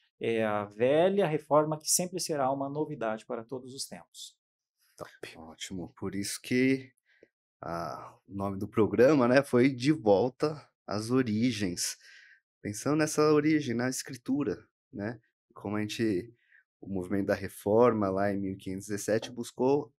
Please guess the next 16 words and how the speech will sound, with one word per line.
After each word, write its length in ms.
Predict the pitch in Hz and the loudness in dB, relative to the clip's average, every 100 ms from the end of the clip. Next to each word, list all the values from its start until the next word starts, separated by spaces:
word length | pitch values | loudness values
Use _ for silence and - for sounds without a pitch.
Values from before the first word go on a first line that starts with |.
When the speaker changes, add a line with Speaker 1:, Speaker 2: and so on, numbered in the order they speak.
| _ | _
Speaker 2:
voltar 540 | - 104 110 - 104 107 | -4 -4 -4 0 2 2
às 80 | 104 | 0
escrituras. 720 | 101 98 90 90 92 87 90 | -6 -10 -10 -8 -6 -6 -10
E 60 | |
como 340 | - 113 120 117 | -4 -2 2 4
hoje, 380 | 120 131 143 - - _ _ | 4 2 -2 -8 -20 _ _
quando 140 | 107 | -2
a 20 | 110 | 0
gente 180 | 110 | 2
lembra 360 | 113 127 143 - | 4 6 6 6
da 100 | 107 | 4
reforma 680 | 110 95 - 101 120 110 95 | 2 -2 0 4 6 4 0
protestante, 880 | 92 87 87 - 131 127 - 107 _ _ _ - | -4 -8 -8 -4 -2 -2 -6 -14 _ _ _ -18
no 80 | |
século 380 | 101 104 104 104 | -8 -6 -4 -6
dezesseis, 720 | 101 98 - 113 131 131 - | -6 -8 -2 0 0 -2 -10